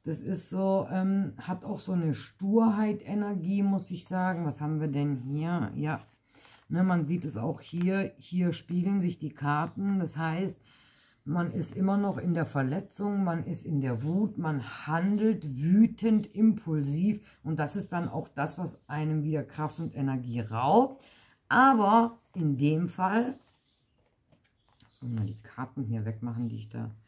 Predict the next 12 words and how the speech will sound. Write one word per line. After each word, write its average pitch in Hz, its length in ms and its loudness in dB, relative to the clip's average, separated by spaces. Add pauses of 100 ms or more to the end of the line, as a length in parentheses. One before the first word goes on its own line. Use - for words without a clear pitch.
(380)
draufgelegt 117 680 -6
habe. - 120 -10
In 117 220 -2
dem 117 280 2
Fall 190 420 0 (520)
kommst 165 320 0
du 214 140 -4
aber - 340 -2
auch 147 280 -4
deiner 131 440 0
Lernaufgabe 147 1200 2 (180)
näher, 127 880 4